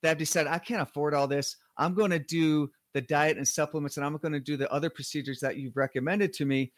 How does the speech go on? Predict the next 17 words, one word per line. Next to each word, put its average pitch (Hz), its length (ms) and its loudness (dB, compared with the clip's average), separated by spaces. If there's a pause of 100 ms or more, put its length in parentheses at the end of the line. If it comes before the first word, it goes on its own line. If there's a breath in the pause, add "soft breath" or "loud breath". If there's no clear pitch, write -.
(260)
And 147 120 6
I've 185 100 6
seen 185 220 2
them 165 340 4 (180)
have 151 200 0
no 170 120 2
symptoms 170 440 -2
ever 170 220 4
again, 160 380 4
and 165 140 2
their 160 120 6
autoimmune 165 480 4
profiles 156 560 2
all 151 180 6
went 160 160 2
away. 139 320 0
So 165 340 4